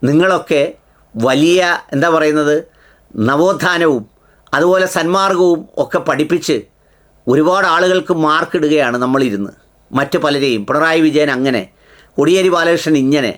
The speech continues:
പിന്നെ എം പി റഹീം അങ്ങനെ, ബ്രിട്ടാസ് ഇങ്ങനെ, പിന്നെ രമ-, പിന്നെ കെ സി വേണുഗോപാൽ അങ്ങനെ എന്നൊക്കെ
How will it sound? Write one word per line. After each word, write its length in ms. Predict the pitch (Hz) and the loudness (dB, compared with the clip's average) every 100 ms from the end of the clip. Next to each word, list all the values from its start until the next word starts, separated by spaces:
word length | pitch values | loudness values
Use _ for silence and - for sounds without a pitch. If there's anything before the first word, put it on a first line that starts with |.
| _ _ _ _ _ - | _ _ _ _ _ -2
പിന്നെ 240 | 170 175 160 151 | 0 2 2 2
എം 60 | 156 | 2
പി 80 | 190 190 | 0 0
റഹീം 280 | 160 170 156 | 2 2 2
അങ്ങനെ, 260 | 143 151 143 123 | 0 0 0 0
ബ്രിട്ടാസ് 500 | 139 143 196 202 196 147 | -2 -4 -4 -2 -2 -2
ഇങ്ങനെ, 280 | 160 135 101 _ _ _ _ _ - | -2 -2 -6 _ _ _ _ _ -4
പിന്നെ 320 | 139 143 143 139 | 0 2 2 2
രമ-, 180 | 156 165 | 2 2
പിന്നെ 140 | 151 143 | 0 0
കെ 80 | 156 170 | -2 0
സി 80 | 214 202 | 0 2
വേണുഗോപാൽ 460 | 190 185 175 170 160 | 2 2 2 0 0
അങ്ങനെ 240 | 151 151 113 - - 143 | 0 0 -2 -6 -2 0
എന്നൊക്കെ 260 | 160 165 | 0 -2